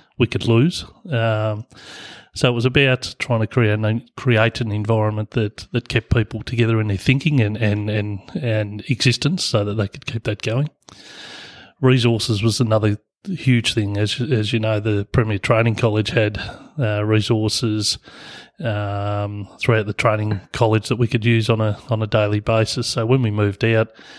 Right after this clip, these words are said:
it was where we were gonna do the theory components, which was a delivery, uh, part of the program, and the practical really had to do on a, a practical drill, uh, area, which, uh, we, we chose and, and were directed down to, uh, Bang-,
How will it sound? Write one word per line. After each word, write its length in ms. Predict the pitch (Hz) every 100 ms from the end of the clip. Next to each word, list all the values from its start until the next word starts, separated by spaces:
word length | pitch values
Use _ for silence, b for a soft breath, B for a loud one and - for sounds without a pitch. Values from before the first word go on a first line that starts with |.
| B B B
it 100 | 120
was 160 | 117 120
where 500 | 120 113 113 110 104 -
we 160 | 120 107
were 120 | 104
gonna 180 | 110 107
do 160 | 107
the 140 | 101 104
theory 340 | - 127 123
components, 640 | 123 113 - 127 143 143 -
which 160 | 113
was 160 | 113 101
a 80 | 110
delivery, 640 | - 107 117 117 110 110 - _ -
uh, 220 | 110 107
part 260 | - 117
of 60 | 113
the 80 | 107
program, 540 | - 117 120 117 117 - B B B B
and 100 | 107
the 60 | 104
practical 540 | - 110 - - 113
really 400 | 107 113 113 107
had 160 | 95 107
to 80 | 113
do 180 | 110
on 140 | 107 104
a, 260 | 101 104
a 60 | 120
practical 480 | - 107 - 110 107
drill, 440 | - 107 107 - B B B B B
uh, 240 | 147 104 101
area, 400 | 113 113 101 98
which, 380 | 95 107 - -
uh, 200 | 101 101
we, 360 | 101 101 110 127
we 100 | 123
chose 520 | 110 - 104 104 101 110
and, 200 | 104 104
and 160 | 110
were 60 | 104
directed 460 | 101 110 101 117
down 280 | - 110 107
to, 500 | 104 - 104 104 101
uh, 180 | 104 101
Bang-, 340 | 101 113 120